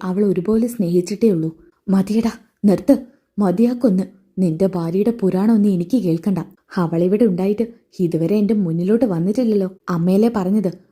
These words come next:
അമ്മയ്ക്ക് അവളെ കാണണ്ടാന്ന്? അവളെ കാണുമ്പോ അമ്മയുടെ അസുഖം കൂടുവാണെന്നൊക്കെ." "അതേടാ, എനിക്ക് അവളെ കാണുമ്പോഴേ എന്റെ രക്തം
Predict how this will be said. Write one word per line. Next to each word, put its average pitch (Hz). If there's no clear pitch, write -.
അമ്മയ്ക്ക് 220
അവളെ 196
കാണണ്ടാന്ന്? 185
അവളെ 175
കാണുമ്പോ 196
അമ്മയുടെ 240
അസുഖം 233
കൂടുവാണെന്നൊക്കെ." 208
"അതേടാ, 180
എനിക്ക് 165
അവളെ 185
കാണുമ്പോഴേ 180
എന്റെ 196
രക്തം 175